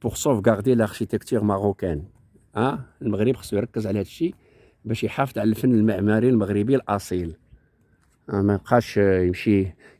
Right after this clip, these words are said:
يدير سو كي مودرن أوروبي. حنا اوني با كونتر، حنا ماشي ضد، ولكن المعالم السياحية والمعالم اللي هي مهمة وكيجيو لها الناس،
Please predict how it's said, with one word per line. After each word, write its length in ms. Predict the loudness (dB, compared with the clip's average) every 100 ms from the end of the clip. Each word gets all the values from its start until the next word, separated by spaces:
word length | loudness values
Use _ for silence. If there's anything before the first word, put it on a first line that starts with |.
| 0
يدير 320 | 4 4 4
سو 180 | 2 2
كي 180 | 6
مودرن 460 | 6 6 6 4 4 2
أوروبي. 400 | 2 2 2 0
حنا 180 | 2
اوني 160 | 4 2
با 160 | 2 -2
كونتر، 440 | 4 4 2 -16 _ _ _
حنا 180 | -2 2
ماشي 260 | 2 4 4
ضد، 180 | 4 4
ولكن 320 | 2 4 4
المعالم 480 | 6 6 6 4 2
السياحية 680 | 0 0 2 2 2 4
والمعالم 600 | 4 4 2 4 4 4
اللي 300 | 4 4 4
هي 80 | 4
مهمة 480 | 4 4 4 4 2
وكيجيو 400 | 0 -2 0 0
لها 120 | 2
الناس، 440 | 2 4 2 0